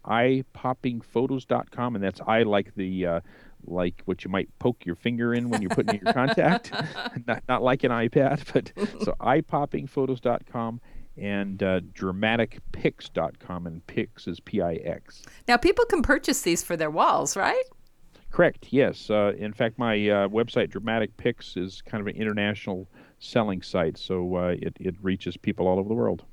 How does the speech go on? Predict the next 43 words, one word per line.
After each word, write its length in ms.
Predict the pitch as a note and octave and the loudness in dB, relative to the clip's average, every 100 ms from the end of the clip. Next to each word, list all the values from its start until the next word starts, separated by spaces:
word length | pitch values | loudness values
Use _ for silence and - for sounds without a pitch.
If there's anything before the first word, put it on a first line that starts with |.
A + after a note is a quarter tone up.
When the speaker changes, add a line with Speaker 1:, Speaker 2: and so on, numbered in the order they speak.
| - | -8
Speaker 2:
Well, 120 | E3 | 2
I've 180 | E3 E3+ | 4 4
enjoyed 380 | D#3+ D#3 D#3+ D3+ | 2 4 6 6
looking 340 | D3 C#3+ D#3 | 2 0 -2
at 100 | C#3 | -2
your 100 | - | -4
photos 440 | C#3+ D#3 D3 D#3 D3 | -2 0 4 4 2
and 120 | C#3+ | 0
reading 280 | C#3+ D3 C#3+ | 0 -2 -2
your 140 | C#3 | -4
blog. 480 | A#2 C#3+ C#3 C3 C3 - _ - - - - - | 0 2 2 0 -4 -14 _ -20 -20 -20 -16 0
Speaker 1:
Thank 260 | A#2+ A#2+ | 2 4
you. 220 | G#2 F2 E2 _ - - - - | 4 4 2 _ -20 -20 -14 -2
Speaker 2:
We're 80 | D#4+ | 2
talking 420 | - E4+ F#4 F4+ | 6 6 6 0
about 240 | C4 C4 | 4 4
Degrees 460 | C4 G3+ A#3 C4+ C4+ | 2 0 2 2 0
of 120 | G#3 | -4
Glory 480 | G#3 G3+ G#3+ A3+ D4 | -4 -2 2 2 0
from 240 | - A3+ | 2 2
your 120 | G3+ G3 | 4 2
book 260 | G#3 A3 | 2 -2
Of 140 | - - | -4 -6
Faith 260 | G#3 G#3+ | -4 -2
and 160 | G3+ F3+ | -4 -2
Reason, 380 | F#3+ G#3 A#3 G#3 | 0 0 -2 -2
Eighty 260 | F#3+ G3 - | -4 -2 2
Evidences 560 | G3 G3+ G3 G#3 A#3 | 2 2 -2 -2 -4
Supporting 720 | - B3+ A#3+ - G#3+ G#3+ A#3 B3 | -2 -2 -2 -4 -2 0 2 0
the 100 | A3 | -2
Prophet 540 | - G#3+ G3 - F#3 | -2 2 4 2 -4
Joseph 380 | F3 G3 F#3+ F#3+ | 0 2 2 0
Smith, 680 | - - - E4 A#3+ F#3 - | -2 -2 4 6 8 6 2
and 160 | G#3+ G3+ | -4 -2
we're 80 | G3+ | -2
gonna 200 | F#3+ F#3 | -2 -4
start 420 | - - F#4 D#4 | -2 6 6 6
out 280 | E3 D#3+ - | 4 2 0
with 160 | G3+ | -2
the 80 | G3 | -2
Doctrine 480 | F3+ G3+ A3+ - D#4 | 0 0 0 -4 -6
and 100 | D4+ | -2
Covenants 520 | A#3+ G3 G3+ G#3 - | 0 0 0 -6 -8